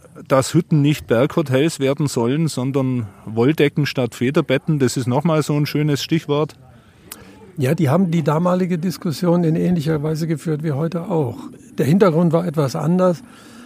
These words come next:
Speaker 2: aber im Endeffekt stellt sich immer wieder die Frage, wie viel braucht der normale Bergsteiger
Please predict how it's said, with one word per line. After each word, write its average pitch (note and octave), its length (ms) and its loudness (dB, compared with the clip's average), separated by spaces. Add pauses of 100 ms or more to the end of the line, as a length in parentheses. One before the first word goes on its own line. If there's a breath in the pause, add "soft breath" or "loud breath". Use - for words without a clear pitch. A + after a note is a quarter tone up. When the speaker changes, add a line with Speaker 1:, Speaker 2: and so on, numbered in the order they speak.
(140 loud breath)
Speaker 2:
aber D#3+ 520 0 (100)
im F3+ 160 -4
Endeffekt F#3 680 -2 (500)
stellt - 300 -2
sich - 380 -6 (360)
immer F#3+ 260 2
wieder F3+ 180 2
die D3 140 -2
Frage, E3+ 840 0
wie D#3+ 340 -2
viel F3 640 2
braucht - 880 -2
der D#3 80 0
normale C#3+ 400 2
Bergsteiger E3+ 800 0